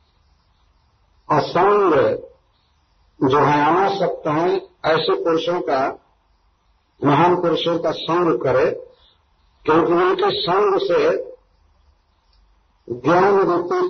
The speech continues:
खड़ग प्राप्त होता है और इससे मोह छिन्न भिन्न किया जा सकता है, और मोह छिन्न भिन्न करके भगवान का श्रवण कीर्तन करते हुए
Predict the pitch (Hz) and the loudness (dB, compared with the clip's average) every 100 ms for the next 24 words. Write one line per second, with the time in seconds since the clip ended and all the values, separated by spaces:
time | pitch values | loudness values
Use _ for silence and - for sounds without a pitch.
0 | - 160 170 175 - 151 143 - 123 123 | -2 -2 0 0 -2 -2 -2 -4 -2 -2
1 | - 113 104 110 - _ _ _ _ _ | -2 -4 -6 -10 -20 _ _ _ _ _
2 | _ - 139 147 160 - 190 165 165 151 | _ -2 2 4 2 0 0 2 2 2
3 | 143 185 156 135 - - 170 175 143 151 | 0 2 2 2 0 -4 -4 -2 0 0
4 | 147 - 139 135 131 - - - 127 131 | -2 -2 -2 0 -2 -4 -8 -6 -2 -2
5 | 180 - _ _ _ _ - 135 147 175 | -2 -6 _ _ _ _ -6 0 2 2
6 | 196 180 - 190 196 185 170 175 - 170 | 2 2 0 0 0 0 0 0 -2 -2
7 | 185 - 139 156 - - _ _ _ _ | -2 0 0 0 -4 -16 _ _ _ _
8 | _ 147 139 143 170 180 180 175 165 - | _ -2 0 2 4 4 2 0 -2 -4
9 | 156 170 175 170 160 - 160 151 151 - | -4 -2 -2 -2 -4 -2 -2 -2 -4 -2
10 | 175 139 127 | 0 0 0